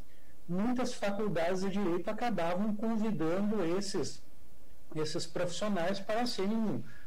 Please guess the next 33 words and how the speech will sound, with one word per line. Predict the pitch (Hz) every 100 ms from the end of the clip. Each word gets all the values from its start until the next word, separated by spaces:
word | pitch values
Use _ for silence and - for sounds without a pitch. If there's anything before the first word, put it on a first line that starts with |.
| -
os | - -
professores | 185 180 160 175 170
das | 170
disciplinas, | 147 - 127 147 185 214 175 127 - - - - -
e | 151
daí | 165
chegava | 170 202 190 170 160 175 185 180
na | 170 156
sala | 151 175 175
de | 185
aula, | 160 190
tu | 202
tinha | 208 214 208 226 208
o |
primeiro | - 175 165 185 196
problema, | - 147 151 180 196
que | 202
era | 214
o |
seguinte: | 214 165 185 208 165 135 120 - - - -
qual | 180
é | 175 190
a | 214
disciplina, | 202 - 202 202 170 185 165 139
qual | 135 175
é |
o | 202
conteúdo | 226 214 202 196 170 202 240 208
das | 160 151
matérias | 156 - 165 175 196 -
que |
eu | 147
vou | 127 156 165 139 113